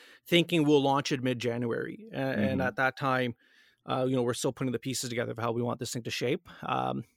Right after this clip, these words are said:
Speaker 1: but we put out a call to action. Uh, that went viral. Um, I got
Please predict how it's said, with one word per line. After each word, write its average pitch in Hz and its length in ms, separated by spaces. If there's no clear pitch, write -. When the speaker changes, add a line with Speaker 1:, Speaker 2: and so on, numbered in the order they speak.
Speaker 1:
but 147 80
we 180 100
put 196 140
out 175 120
a 160 60
call 143 220
to 139 80
action. 123 360
Uh, 123 440
that 160 200
went 175 160
viral. 120 380
Um, 127 720
I 131 100
got 143 240